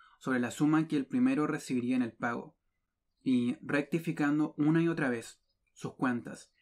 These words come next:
llegaron a la conclusión de que, pagado el despacho, les quedaba un sobrante suficiente para rescatar y comprar los utensilios de que la necesidad les había obligado a deshacerse.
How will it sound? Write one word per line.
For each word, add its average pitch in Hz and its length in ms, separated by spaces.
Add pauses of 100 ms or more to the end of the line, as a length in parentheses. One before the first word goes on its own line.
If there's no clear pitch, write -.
(320)
llegaron 139 440
a 175 60
la 175 120
conclusión 151 500
de 143 120
que, 135 220
pagado 127 460
el 143 60
despacho, 135 640
les 151 140
quedaba 127 340
un 147 80
sobrante 131 480
suficiente 131 760 (300)
para 113 220
rescatar 151 680
y 156 100
comprar 131 360
los 147 180
utensilios 135 500
de 139 140
que 127 120
la 117 80
necesidad 120 640 (340)
les 123 380
había 135 360
obligado 139 640 (540)
a 120 140
deshacerse. - 720